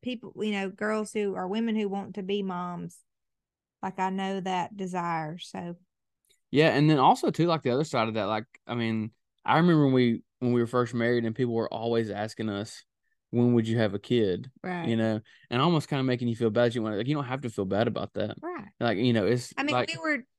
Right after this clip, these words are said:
Speaker 1: twenty-one years, twenty-two years
Speaker 2: Right, but, I mean,
Speaker 1: old.
Speaker 2: even when we got to, you know, twenty-six, twenty-seven, and we
Speaker 1: Right.
Speaker 2: still weren't there, and people were like, you know, you could tell people, like, wondered if something was wrong with us.
Speaker 1: <laughs> Right.
Speaker 2: You know, could we not have a kid? Like, why did we
Speaker 1: Yeah.
Speaker 2: not want kids? Like, what was the kind of the deal? And it was just like, we're just,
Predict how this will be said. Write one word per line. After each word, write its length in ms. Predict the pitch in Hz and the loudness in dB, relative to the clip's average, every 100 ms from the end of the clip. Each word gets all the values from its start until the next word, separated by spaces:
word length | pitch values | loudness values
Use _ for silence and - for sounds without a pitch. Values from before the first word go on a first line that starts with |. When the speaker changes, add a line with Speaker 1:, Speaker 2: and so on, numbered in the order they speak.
| _ | _
Speaker 1:
twenty-one 840 | - 311 311 277 247 269 285 269 262 _ _ - | -12 -8 -6 -6 -6 -4 -4 -4 -8 _ _ -12
years, 300 | - 262 247 - | -4 -2 -2 -4
twenty-two 400 | - 262 254 254 285 | -4 -2 -2 -2 -2
years 180 | 247 | 2
Speaker 2:
Right, 200 | 247 120 | 2 4
but, 140 | 131 117 | 4 4
I 80 | 147 | 4
mean, 160 | 139 | 4
Speaker 1:
old. 80 | 117 | 4
Speaker 2:
even 200 | 151 196 | 4 2
when 80 | 185 | 0
we 80 | 160 | 0
got 220 | 147 110 | -2 -4
to, 140 | 156 135 | -6 -4
you 120 | 120 | -2
know, 220 | 117 120 | 0 -2
twenty-six, 580 | 117 131 131 127 131 - | -4 -2 -2 -2 -4 -4
twenty-seven, 600 | 127 117 120 131 147 117 | -2 -2 0 0 0 0
and 100 | 113 | 0
we 60 | 117 | -2
Speaker 1:
Right. 40 | |
Speaker 2:
still 200 | - 123 | 0 0
weren't 180 | 120 110 | 0 0
there, 160 | 120 117 | 2 2
and 160 | 110 | 0
people 180 | 131 123 | 0 2
were 60 | 123 | 2
like, 360 | 117 117 80 - _ _ _ - | 2 2 0 -6 _ _ _ -4
you 80 | 131 | 2
know, 60 | |
you 80 | 135 | 4
could 120 | 160 | 4
tell 180 | - 147 | 4 4
people, 240 | 151 135 131 | 4 4 4
like, 280 | 120 104 - | 4 2 -4
wondered 280 | 127 120 107 | -6 -6 -6
if 60 | 107 | -8
something 200 | 104 98 | -10 -10
was 100 | 107 | -6
wrong 280 | 104 135 156 | -2 2 4
with 180 | 165 | 4
us. 320 | 170 170 170 269 | 4 2 0 -2
Speaker 1:
<laughs> 0 | |
Right. 160 | 240 277 262 | -2 -2 -2
Speaker 2:
You 80 | 131 | 2
know, 100 | 120 | 2
could 160 | 110 110 | 2 0
we 80 | 107 | -2
not 440 | 104 110 151 143 | -2 2 2 2
have 220 | 156 156 | 2 2
a 60 | 151 | 0
kid? 460 | - 151 151 143 127 | 0 2 2 2 0
Like, 160 | 98 | -4
why 180 | 107 113 | -2 0
did 120 | 131 120 | 0 -2
we 80 | |
Speaker 1:
Yeah. 60 | 113 | -4
Speaker 2:
not 180 | 101 110 | -4 -6
want 260 | 147 160 | -6 -8
kids? 380 | - 160 147 135 | -2 2 2 2
Like, 140 | 117 110 | -2 -2
what 200 | 131 123 | -4 -2
was 180 | 135 123 | -2 -4
the 60 | |
kind 220 | 127 131 | -4 -2
of 60 | 123 | 0
the 60 | 113 | -2
deal? 500 | 117 143 170 160 139 | 2 4 4 4 2
And 80 | 131 | 0
it 40 | |
was 100 | 131 | -2
just 140 | 131 | -2
like, 200 | 139 123 | -2 0
we're 160 | 120 143 | 0 -2
just, 400 | 160 175 - | -2 -6 -8